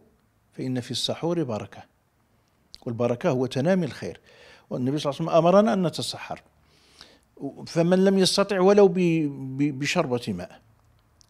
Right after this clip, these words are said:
لكن لأن السحور، لماذا سمي سحورا أو سحورا؟ لأنه، لأنه وجبة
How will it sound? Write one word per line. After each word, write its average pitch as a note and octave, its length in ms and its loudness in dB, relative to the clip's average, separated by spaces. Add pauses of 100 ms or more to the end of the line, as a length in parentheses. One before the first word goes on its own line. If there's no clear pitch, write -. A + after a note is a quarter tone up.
(100)
لكن C#3 340 0
لأن C3 220 -2
السحور، F#3 840 -2 (680)
لماذا F#3 320 0
سمي C#3 260 -4
سحورا A2+ 520 -6
أو A#2+ 100 -8
سحورا؟ G#2 520 -8
لأنه، B2+ 600 -6 (280)
لأنه C3 260 -6
وجبة D3 400 2